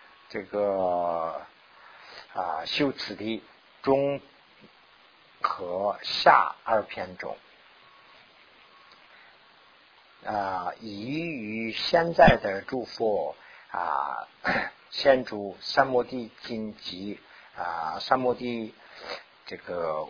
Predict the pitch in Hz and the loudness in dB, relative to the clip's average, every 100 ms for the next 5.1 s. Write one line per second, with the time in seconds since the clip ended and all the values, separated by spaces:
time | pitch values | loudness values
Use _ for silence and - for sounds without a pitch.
0 | - 90 87 - 170 131 - - - - | -8 -8 -6 -6 -4 -4 -6 -20 -20 -20
1 | - - - - - - - - - - | -20 -20 -20 -20 -20 -20 -20 -20 -20 -20
2 | - - - 117 120 117 117 104 - - | -20 -20 -8 -4 2 2 2 -2 -8 -20
3 | - - - 104 95 101 147 160 147 - | -14 -12 -2 -2 0 8 8 8 0 -14
4 | - - - - - 208 131 - - 160 | -20 -20 -20 -20 -4 0 2 4 6 6